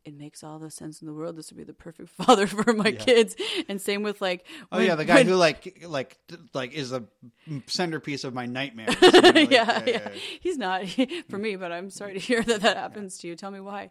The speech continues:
Speaker 2: No, no, for Sarah Connor.
Speaker 1: Oh, I thought you meant you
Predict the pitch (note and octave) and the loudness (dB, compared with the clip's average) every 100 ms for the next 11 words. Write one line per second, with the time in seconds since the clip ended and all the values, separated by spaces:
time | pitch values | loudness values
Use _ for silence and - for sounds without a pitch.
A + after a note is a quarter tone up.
0 | _ E3+ F#3+ F3 A#2+ - C3 - D3+ A2+ | _ -4 -2 0 -4 -8 -12 -8 -8 -8
1 | D3+ C3+ F2 E2+ _ _ _ - G#3+ A#3 | -8 -8 -10 -18 _ _ _ -18 -16 -14
2 | A#3 A3+ G#3 G3 F3+ - A3 B3 A3 F3 | -14 -14 -14 -14 -14 -12 -12 -10 -10 -10
3 | F3+ | -12